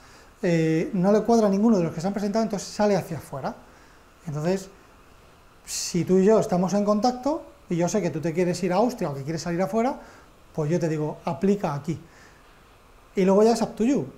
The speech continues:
luego ya depende de ti, ¿vale? El que hables, que te entrevisten y que te cojan. Pero posiciones, en nuestra empresa recibimos,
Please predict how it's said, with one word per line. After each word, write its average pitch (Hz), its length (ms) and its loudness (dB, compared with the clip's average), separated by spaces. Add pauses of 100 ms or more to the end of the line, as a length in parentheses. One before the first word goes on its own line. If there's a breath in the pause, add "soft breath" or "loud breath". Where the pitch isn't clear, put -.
luego 170 160 0
ya 190 140 4
depende 196 340 4
de 175 120 2
ti, 156 240 -4 (140)
¿vale? 170 640 -4
El 135 80 -12
que - 180 -10
hables, 208 480 4
que 175 320 0
te 175 120 -4
entrevisten 180 400 -2
y 180 40 -4
que 156 80 -4
te 143 100 -8
cojan. 143 300 -10 (440 loud breath)
Pero 180 160 4
posiciones, 214 760 2
en 170 100 -4
nuestra 170 200 -4
empresa 190 240 0
recibimos, 196 520 2